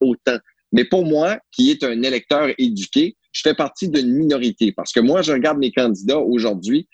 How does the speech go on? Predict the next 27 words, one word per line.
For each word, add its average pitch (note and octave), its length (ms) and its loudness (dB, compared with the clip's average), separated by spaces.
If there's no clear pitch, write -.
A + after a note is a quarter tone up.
sur B2 240 2
mon A2+ 160 2
bulletin A#2+ 360 2
de F#2 60 -2
vote, C#3 280 -2
puis A2+ 80 0
je - 60 -4
suis - 40 -12
comme, « A2+ 320 0
OK, C#3+ 260 0
elle, D3 400 0
elle C3 120 0
travaillait C3+ 340 0
pour A2+ 220 -4
ça, B2+ 440 -2
elle C#3 100 2
a C3+ 60 0
fait A#2+ 280 -4
ça, - 240 -2
ils B2 120 4
ont C#3 120 -2
fait B2+ 240 -2
ce A2+ 160 0
site, A#2+ 260 0
je G2+ 160 -2
la B2 80 2
connais, A#2+ 420 0